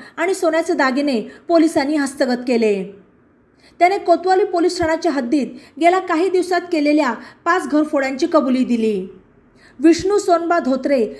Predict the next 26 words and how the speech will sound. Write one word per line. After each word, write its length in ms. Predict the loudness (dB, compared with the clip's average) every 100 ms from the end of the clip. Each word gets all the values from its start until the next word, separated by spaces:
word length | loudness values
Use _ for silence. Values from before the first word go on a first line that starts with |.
| -12
राहणार 340 | -4 -2 0 0
वडारवाडी, 580 | 2 4 4 2 0 -2
केडगाव 500 | -2 -2 0 -2 -4 -6
असे 200 | -2 0
आरोपीचे 480 | 0 -2 -4 -2
नाव 240 | -2 0 0
आहे. 360 | 0 0 -2 -6 -16 -20 _ _ _ _ _ _ -16 0
नगर 320 | 2 4 2
शहर 220 | 2 2 2
परिसरात 480 | 2 2 2 -2 -2
गेल्या 180 | -2 -2
काही 340 | -4 -2 0
दिवसांपासून 720 | 0 0 0 -2 -2 0 -2 -2 -8 -20 -4
चोऱ्या, 260 | 2 4 4
घरफोड्या 540 | 0 -2 0 0 0 -2 -8 -8
मोठ्या 300 | 2 2 4
प्रमाणात 460 | 0 -2 -2 -2 -2
वाढल्या 380 | -2 0 0 0
आहेत. 300 | 0 0 -2 -6 -20 _ _ _ _ _ -4
लोकसभा 440 | 2 2 2 0 0
निवडणुकीच्या 680 | 0 0 0 -2 -2 0
बंदोबस्तात 640 | 0 0 2 2 2 -2 -6
पोलीस 440 | -2 -2 0 -2
यंत्रणा 320 | -2 0 -2
व्यस्त 360 | -2 -4 -2 0
असताना 540 | 0 -2 -4 -2 -2